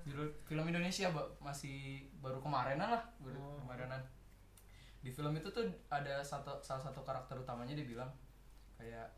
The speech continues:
Speaker 1: "Gua tuh kalau mati kayak tai anjing. Gua kalau mati tuh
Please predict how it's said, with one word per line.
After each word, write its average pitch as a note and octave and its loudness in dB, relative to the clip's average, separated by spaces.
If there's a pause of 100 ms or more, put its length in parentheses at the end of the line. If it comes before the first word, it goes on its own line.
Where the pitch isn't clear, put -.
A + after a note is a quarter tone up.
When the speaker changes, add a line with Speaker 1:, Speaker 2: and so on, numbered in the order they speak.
(440)
Speaker 1:
"Gua C#3 -4
tuh A3+ -6
kalau D3+ 0
mati C3+ 0 (680)
kayak C3 -6
tai F3 2
anjing. D3+ 2 (420)
Gua C#3 -2
kalau G3 6
mati E3 4
tuh B3 -2